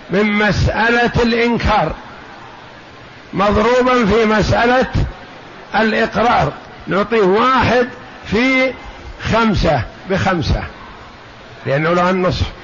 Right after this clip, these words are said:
مع الإنكار. نعطي الابن المقر من مسألة الإقرار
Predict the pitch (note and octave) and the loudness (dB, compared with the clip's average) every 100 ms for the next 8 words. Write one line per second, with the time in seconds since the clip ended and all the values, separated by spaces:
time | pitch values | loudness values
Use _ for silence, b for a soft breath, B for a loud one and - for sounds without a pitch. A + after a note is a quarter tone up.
0 | - D3 D3 D#3+ E3 C#3 C#3 A#2+ - - | -6 0 2 2 0 0 0 -2 -8 -20
1 | - - - - - - - - - - | -20 -20 -20 -20 -20 -20 -20 -20 -20 -18
2 | - - - D3+ A3+ A#3+ A#3+ A#3+ A#3+ A#3+ | -18 -18 -8 -2 0 2 0 2 2 2
3 | A3+ G3+ G#3 G3+ A3 B3 B3+ B3 A#3 A3+ | 2 2 2 2 2 2 2 2 2 2
4 | A3+ A3+ B3 A#3+ F#3 - - - - - | 2 2 2 2 0 -6 -18 -20 -20 -20
5 | - - - - - G#3 G#3+ G#3+ - A3 | -20 -20 -20 -12 -6 -4 0 0 2 2
6 | A#3+ A#3+ A3 A#3 A3 A3 G3 G#3+ A#3+ G3+ | 2 2 2 2 2 -2 0 2 2 2